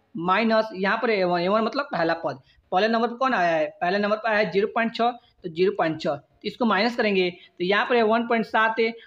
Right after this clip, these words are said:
और यहाँ पर ज़ीरो पॉइंट छः, इसको माइनस करना है। तो इसको माइनस कैसे करेंगे? यानी सात में से छः को माइनस करेंगे तो ये हो जाएगा वन है,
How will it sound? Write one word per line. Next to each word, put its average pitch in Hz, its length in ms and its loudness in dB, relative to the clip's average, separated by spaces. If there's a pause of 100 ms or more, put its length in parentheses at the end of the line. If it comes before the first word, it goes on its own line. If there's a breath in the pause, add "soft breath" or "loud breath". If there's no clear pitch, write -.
(120 loud breath)
और 180 120 0
यहाँ 202 200 2
पर 240 160 0
ज़ीरो 202 260 2
पॉइंट 175 200 0
छः, 196 80 -2
इसको 180 180 -4
माइनस 202 340 0
करना 190 240 0
है। 175 140 2
तो - 340 -14
इसको 202 180 -6
माइनस 208 220 0
कैसे 240 180 -4
करेंगे? 233 340 2
यानी 196 240 -2
सात 208 260 -2
में 233 80 0
से 226 80 -4
छः 214 120 0
को 214 120 -2
माइनस 214 260 2
करेंगे 214 200 0
तो 202 80 -8
ये 190 60 2
हो 208 60 2
जाएगा 190 220 2
वन 226 260 4
है, 247 100 -2